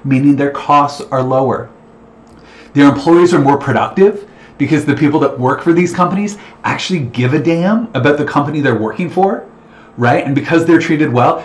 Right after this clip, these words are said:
they work harder and they're more loyal. They stay with the company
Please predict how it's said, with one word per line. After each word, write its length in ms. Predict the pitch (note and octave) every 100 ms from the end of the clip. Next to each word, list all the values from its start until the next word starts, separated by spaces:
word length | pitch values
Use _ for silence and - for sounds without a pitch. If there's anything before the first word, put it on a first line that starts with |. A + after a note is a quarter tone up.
| -
they 140 | C3+ C3
work 240 | B2+ A#2+
harder 720 | - - A#2 B2 D3+ G#3 - - - -
and 120 | B2+
they're 140 | C#3+ D3
more 180 | D3 D#3+
loyal. 460 | C#3+ C#3+ D3 A#2
They 160 | G#2+ A#2+
stay 480 | - - D3 D#3 D#3
with 360 | C#3 C#3+ C#3+
the 120 | D3
company 640 | - - C3+ B2+ C3+ B2+ B2